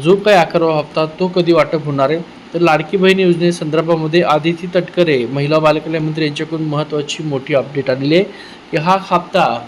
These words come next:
कोणत्या महिलांना मिळणार आहे. नंबर एक, तुमची पात्रता. तुम्ही महाराष्ट्राचे रहिवासी आहात का?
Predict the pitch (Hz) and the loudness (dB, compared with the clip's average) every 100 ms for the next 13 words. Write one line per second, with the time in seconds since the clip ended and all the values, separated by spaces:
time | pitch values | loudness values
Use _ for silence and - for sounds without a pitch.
0 | - - 175 185 185 190 175 160 143 135 | -18 -8 -2 0 2 2 2 4 2 2
1 | 123 120 107 107 113 127 147 185 180 190 | -4 -6 -8 -12 -10 -6 -2 -2 -2 -6
2 | 175 208 190 156 165 160 - - - - | -6 -4 -2 -2 -2 -4 -6 -16 -20 -20
3 | - - - 151 175 170 175 175 175 180 | -20 -20 -6 2 2 4 2 0 0 -2
4 | 175 165 165 156 170 147 175 - 151 | 2 4 2 2 0 0 -2 -6 -6